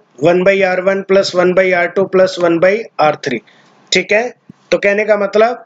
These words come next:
V इक्विवेलेंट हो जाएगा आपका। जब आप इसे solve करोगे तो ये निकल के आएगा कुछ ताम झाम, समझ गए कहानी? इसका मतलब कोई भी option match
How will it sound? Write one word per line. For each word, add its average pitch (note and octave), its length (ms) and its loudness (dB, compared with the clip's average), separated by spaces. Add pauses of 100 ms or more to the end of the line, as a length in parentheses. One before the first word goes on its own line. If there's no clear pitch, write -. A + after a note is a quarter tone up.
(340)
V D#3 160 2
इक्विवेलेंट A3+ 760 0
हो G#3 80 4
जाएगा G3+ 380 0
आपका। F#3+ 280 -2
जब F#3+ 180 0
आप F#3+ 200 2
इसे F#3+ 200 -2
solve G3+ 300 4
करोगे G3+ 380 2
तो A3+ 140 0
ये A3+ 400 2
निकल A3+ 400 2
के A3+ 100 2
आएगा E3 420 0
कुछ F#3+ 300 -4
ताम E3+ 360 0
झाम, A2+ 260 -4 (920)
समझ E3+ 300 2
गए A3 200 2
कहानी? E3 320 0
इसका A3 320 0
मतलब A#3 480 2
कोई A3+ 240 4
भी A#3+ 160 0
option A3 400 2
match G3 440 0